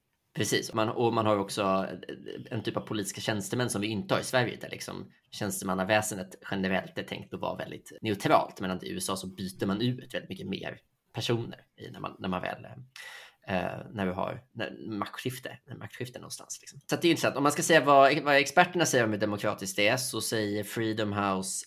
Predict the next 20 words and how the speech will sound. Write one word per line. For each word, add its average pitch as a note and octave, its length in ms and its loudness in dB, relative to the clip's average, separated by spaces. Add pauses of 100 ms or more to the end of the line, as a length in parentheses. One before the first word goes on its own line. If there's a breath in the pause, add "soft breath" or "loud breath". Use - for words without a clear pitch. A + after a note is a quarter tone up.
att, - 480 -2
eh, G2 320 0
U G2 340 -2
S F#2+ 140 -6
A F#2+ 180 2
har F#2+ 280 -2
åttiotre G#2 720 -4 (200)
av G2 420 -2
hundra, A2+ 560 2 (180)
som A#2 220 -2
ju A2+ 80 4
då, A2 120 4
vilket A2 280 0
då A2+ 120 4
gör A2 380 6
att C3 160 6
de G#2 200 0
kallas G2+ 340 4
ändå, F2+ 400 -4 (200)
liksom, E2+ 300 -10